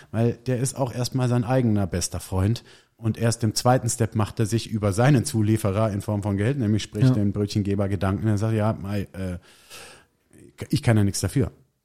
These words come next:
Speaker 2: Ja.
Speaker 1: So, wo bleibt mein Geld? Ähm, oder wo bleibt meine, meine Arbeit? Wo bleiben meine Gratifikationen in der Gastronomie? Wo bleiben meine Nachtzuschläge? Da gibt's keine mehr.
Speaker 2: Ja.
Speaker 1: Ist ja logisch, wo bleibt mein Trinkgeld?
Speaker 2: Ja.
Speaker 1: Gibt's nicht mehr. Keine Gäste da, keine Late-Night-Arbeit.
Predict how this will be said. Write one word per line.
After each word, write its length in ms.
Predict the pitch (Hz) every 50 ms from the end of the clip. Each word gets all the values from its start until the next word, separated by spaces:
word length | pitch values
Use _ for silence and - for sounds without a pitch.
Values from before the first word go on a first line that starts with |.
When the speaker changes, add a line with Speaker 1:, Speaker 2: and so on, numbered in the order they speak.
| _ - 139
Speaker 2:
Ja. 60 | 131
Speaker 1:
So, 240 | 120 117 98 - - 92
wo 100 | 104 110
bleibt 220 | 107 117 113 -
mein 100 | 104 104
Geld? 500 | 101 117 120 127 147 165 160 - - - -
Ähm, 600 | - 120 117 117 117 117 117 113 117 113 117 107 -
oder 340 | - 117 117 107 107 107 95
wo 80 | 101
bleibt 300 | 104 98 110 107 104 - 104
meine, 480 | 104 107 107 107 104 107 - 69 110 - -
meine 300 | 101 107 104 104 104 -
Arbeit? 340 | 123 127 131 139 135 123 120
Wo 60 | 110
bleiben 240 | 98 110 110 104 107
meine 200 | 104 104 104 107
Gratifikationen 1000 | - 104 107 101 107 - - 113 - 120 110 - - 117 117 131 131 127 123 -
in 80 | 104
der 100 | 101 104
Gastronomie? 600 | 92 107 104 - - 107 101 98 101 107 117 123
Wo 100 | 120 104
bleiben 320 | 95 98 104 98 101 104 98
meine 180 | 92 95 101
Nachtzuschläge? 760 | 98 107 110 - - - - 120 - - 120 117 117 110 110
Da 120 | 95 90
gibt's 320 | 87 - 165 151 - - -
keine 320 | - - 95 95 90 90
mehr. 240 | 95 95 95 113 131
Speaker 2:
Ja. 120 | 127 120
Speaker 1:
Ist 140 | 120 120 120
ja 80 | - -
logisch, 300 | 98 110 120 113 - -
wo 80 | 107
bleibt 200 | 98 110 110 -
mein 140 | 110 107 104
Trinkgeld? 440 | - - 131 135 - 143 135 135 135 -
Speaker 2:
Ja. 60 | 143
Speaker 1:
Gibt's 320 | 143 92 87 - - - -
nicht 240 | 107 107 - - -
mehr. 240 | 120 123 131 139 - - - - -
Keine 300 | - - 117 107 104 98
Gäste 300 | 98 117 117 - - 127
da, 200 | 117 127 127 127
keine 280 | - - 120 107 107 104
Late-Night-Arbeit. 840 | 101 107 123 - - 123 123 - - 113 117 113 117 120 120 117